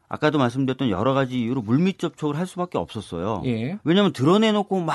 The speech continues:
Speaker 1: 하-, 할 수가 없는 거예요.
Speaker 2: 예.
Speaker 1: 근데
Speaker 2: 알-
Speaker 1: 그, 그런 사정이 있는 거고 실제로 그래서 바미당이나 민평당, 정의당 쪽에 한번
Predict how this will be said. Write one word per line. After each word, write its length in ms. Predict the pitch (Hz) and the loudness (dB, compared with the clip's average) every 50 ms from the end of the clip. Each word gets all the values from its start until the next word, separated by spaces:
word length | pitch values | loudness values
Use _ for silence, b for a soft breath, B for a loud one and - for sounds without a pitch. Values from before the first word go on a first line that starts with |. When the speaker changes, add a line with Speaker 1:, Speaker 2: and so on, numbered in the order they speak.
| 147 156 | 0 -2
Speaker 1:
하-, 300 | 175 - - - - - - | -2 -4 -6 -12 -14 -16 -16
할 240 | - - 185 214 | -12 -6 -6 -6
수가 220 | 208 - - 214 156 | -6 -4 -2 0 0
없는 280 | 104 95 107 120 120 | 2 2 2 2 2
거예요. 480 | 110 101 90 85 85 95 110 107 87 76 - | 2 0 -2 -4 -4 -6 -6 -6 -8 -8 -10
Speaker 2:
예. 180 | 117 107 101 98 B B B B B B B B B B B B | -10 -10 -10 -12 B B B B B B B B B B B B
Speaker 1:
근데 160 | - 196 185 | 0 2 2
Speaker 2:
알- 80 | 202 - - _ - - | 2 2 0 _ -20 -8
Speaker 1:
그, 340 | - 180 208 214 208 202 160 | -2 0 2 2 2 0 0
그런 200 | - 185 196 202 | 0 2 2 2
사정이 380 | 190 170 190 202 208 214 180 143 | 2 0 0 0 2 2 4 4
있는 160 | 135 139 139 | 4 4 4
거고 220 | 127 135 123 131 | 2 2 0 -2
실제로 400 | 131 - 240 233 - 247 240 220 | -2 -4 -4 -2 0 0 2 2
그래서 400 | 151 143 147 139 180 175 147 - - | 2 0 -2 0 0 0 0 -2 -2
바미당이나 640 | - 98 113 143 151 147 156 147 139 135 131 139 135 | 0 2 6 6 6 6 6 4 4 2 2 0 0
민평당, 540 | 110 110 113 123 131 131 123 127 131 156 156 | 2 0 0 0 0 -2 -2 0 0 -2 -4
정의당 460 | - 110 123 139 160 160 165 160 147 | 0 2 2 4 4 4 2 0 0
쪽에 160 | 151 151 151 | -2 -2 -2
한번 320 | 151 151 147 147 113 90 | -2 0 0 -2 -2 -4